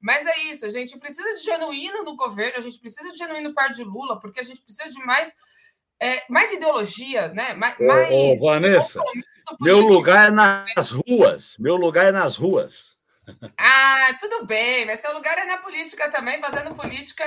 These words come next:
Speaker 1: e, e
Speaker 2: Olha, ontem eu
Speaker 1: impulsionando
Speaker 2: estava em
Speaker 1: o governo.
Speaker 2: Maringá e amanhã eu vou estar no Rio de Janeiro dando aula pública.
Speaker 1: Perfeito.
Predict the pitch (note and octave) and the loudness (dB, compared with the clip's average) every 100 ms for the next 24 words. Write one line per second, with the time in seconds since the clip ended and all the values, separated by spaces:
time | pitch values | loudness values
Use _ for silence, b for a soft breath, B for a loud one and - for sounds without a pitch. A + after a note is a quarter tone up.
0 | C#4+ C#4 D4 - F3 D3 F#3 G#3 G#3 G3 | -8 -10 -8 -4 2 4 4 4 4 2
1 | G3 G3+ F#3 G3 F#3 F3+ E3 B2+ D3 F#3 | 2 2 4 4 4 4 2 0 2 4
2 | F#3 F3+ E3+ D3+ E3 F3 F3 D#3 - E3+ | 4 2 -2 0 2 2 0 -4 -2 -2
3 | D#3+ C3 F#3 E3+ C#3 C#3+ C#3 F3 D#3 E3+ | 0 -2 -2 -2 0 0 0 -2 2 0
4 | E3 D#3+ D#3+ E3+ D3 - G3+ F3+ A#2 G#2 | 2 0 2 2 0 -2 -2 -2 -4 -8
5 | - C2 - _ _ _ _ _ - B3 | -10 -14 -18 _ _ _ _ _ -16 -16
6 | - F3 F3+ F3+ - | -14 -14 -12 -12 -16